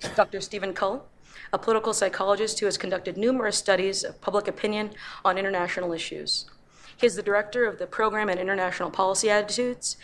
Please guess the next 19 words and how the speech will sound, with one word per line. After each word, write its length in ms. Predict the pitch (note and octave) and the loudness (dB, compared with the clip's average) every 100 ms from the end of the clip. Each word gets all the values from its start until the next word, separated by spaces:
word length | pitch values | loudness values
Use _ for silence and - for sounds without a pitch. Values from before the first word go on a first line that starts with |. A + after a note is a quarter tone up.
| - - - | -18 -12 -4
and 100 | G#3 | -2
is 60 | F#3+ | 0
a 40 | |
senior 380 | - B3+ B3+ B3 | 0 2 4 4
research 400 | A3+ A3 G3 F#3 | 2 0 0 0
scholar 480 | - F3+ F3 F3+ F3+ | -2 0 0 2 0
at 140 | F3 | -2
the 80 | F3+ | -4
Center 260 | - G#3+ | -2 -2
for 140 | G3+ F#3 | -2 -2
International 520 | G3+ G3 F#3 - G3 | 0 0 0 -2 -2
and 140 | F3 F3 | -2 -2
Security 600 | - - G#3+ G3+ F3+ - | -6 0 0 0 -4 -6
Studies 440 | - - F3 F3+ F3 - - | -6 -2 -2 -2 -6 -10 -8
at 120 | G3 | -4
the 40 | F#3+ | -2
University 380 | F#3+ F3+ F3+ F#3 | 0 0 0 0
of 80 | |
Maryland. 480 | F3 E3+ E3 - - | 0 0 0 -4 -12